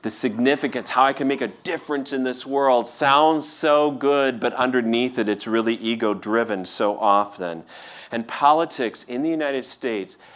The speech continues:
has not just taken on a little, it's become a religion for many. Have you noticed?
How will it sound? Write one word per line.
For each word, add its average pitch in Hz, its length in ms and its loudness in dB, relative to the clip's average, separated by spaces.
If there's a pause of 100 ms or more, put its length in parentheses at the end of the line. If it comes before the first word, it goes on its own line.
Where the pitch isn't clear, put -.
(120)
has 117 260 -6
not 113 420 0 (920)
just 131 500 2 (580)
taken 123 360 -2
on 117 200 2
a 101 60 2
little, 92 680 -2
it's 120 180 -6
become 143 340 -2
a 123 60 2
religion 101 680 -2
for 87 160 -8
many. 78 320 -8
Have 87 240 -8
you 90 100 -4
noticed? 101 680 -6